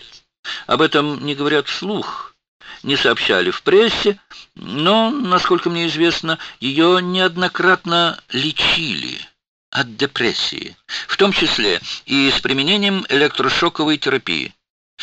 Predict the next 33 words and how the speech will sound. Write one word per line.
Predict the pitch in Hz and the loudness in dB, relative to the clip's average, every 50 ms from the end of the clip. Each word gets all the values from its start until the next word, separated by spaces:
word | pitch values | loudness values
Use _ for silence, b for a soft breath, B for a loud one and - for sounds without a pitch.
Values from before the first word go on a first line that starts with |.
| B B B | B B B
Возможно, | B 175 170 214 214 160 123 117 | B 2 4 4 4 2 2 2
это | 113 104 - 101 | 0 0 0 -2
всего | - - 117 120 | -2 0 0 0
лишь | 120 127 - - | 0 0 -2 -4
слухи, | - 220 233 226 - - - 95 - B B B B B | -4 -4 -4 -2 -2 0 0 0 -2 B B B B B
но | - 123 139 147 151 151 151 143 | -6 -4 -2 0 2 2 2 2
я | 147 151 165 180 180 | 2 2 2 0 0
так | - 151 - - | 0 -2 -4 -4
не | 98 78 | -6 -8
думаю. | - 50 50 50 50 - - - - _ _ _ _ _ - B B B B | -8 -10 -12 -14 -16 -16 -18 -20 -20 _ _ _ _ _ -14 B B B B
Она | B 131 160 180 | B 2 2 2
считается | 175 - - 170 - 175 175 170 156 - - 170 147 | 2 2 2 2 4 4 4 4 2 2 2 2 2
эксцентричной | - - 143 - - - - 151 147 - - 175 165 139 - - 127 120 113 | 2 0 0 -2 -2 -2 -2 -2 -2 -2 -2 -2 -2 -2 -2 0 0 2 0
особой, | 101 - - 117 117 120 151 175 - B B B B B | 2 2 2 0 2 0 -2 -4 -6 B B B B B
на | 117 135 156 180 170 | 0 2 4 4 4
людях | 139 120 98 98 - - | 4 2 0 0 0 0
появляется | 110 98 101 110 110 104 - - 104 107 | 2 2 4 4 4 2 2 0 -2 0
только | - 127 110 - - | 0 0 0 0 -2
в | - | -6
компании | - - 98 95 104 101 98 92 92 | -4 -4 -2 0 0 0 0 0 0
мужа | 101 123 170 185 196 190 180 B B B B | -2 -2 0 0 0 0 -2 B B B B
и | - | -2
всегда | - - - - - 95 87 | -2 0 0 2 2 2 2
улыбается. | 82 85 78 107 113 123 - - - - - 98 - - _ - B B B B | 2 2 2 2 2 2 2 0 -2 -4 -6 -6 -8 -16 _ -16 B B B B
Если | - 120 143 135 - 135 135 | 0 2 2 2 4 2 2
что | - - - 135 | 2 2 4 4
и | 135 135 | 4 4
говорит, | 120 135 131 131 156 202 202 - - | 6 6 6 6 6 2 0 0 2
то | - 151 151 - | 2 2 4 4
обязательно | - 131 127 135 127 117 123 147 160 160 - 175 170 170 | 2 2 2 2 2 4 4 4 4 2 0 -2 -2 0
не | 120 117 123 | 0 0 -2
в | - - | -2 -2
попад. | 127 117 - - 73 73 - - - - | -2 -2 0 0 -2 -2 -2 -6 -16 -18